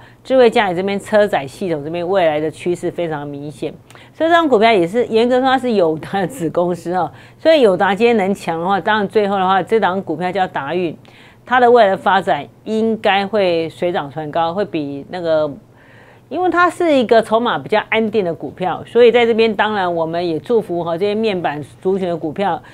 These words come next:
也整理蛮久了，那这边涨一下的话，达运的话，这个地方开始我们要跟大家特别的介绍啊。实际上在去年十四、十六块，或许有人买过，如果现在你还是抱着它，哎，反而大盘跌了，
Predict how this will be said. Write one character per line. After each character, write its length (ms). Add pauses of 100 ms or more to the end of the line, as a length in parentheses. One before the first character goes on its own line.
(160)
也 360 (240)
整 160
理 120
蛮 200
久 220
了， 80
那 80
这 140
边 200 (360)
涨 200
一 80
下 200
的 80
话， 280 (520)
达 180
运 140
的 100
话， 180
这 140
个 80
地 100
方 300
开 300
始 160
我 160
们 120
要 80
跟 220
大 180
家 380 (320)
特 160
别 180
的 60
介 260
绍 360
啊。 260 (260)
实 100
际 60
上 160
在 100
去 180
年 140
十 140
四、 160
十 160
六 160
块， 320 (320)
或 160
许 80
有 80
人 100
买 200
过， 180
如 100
果 100
现 140
在 60
你 140
还 340
是 120
抱 240
着 80
它， 200 (300)
哎， 80
反 220
而 80
大 180
盘 180
跌 240
了， 140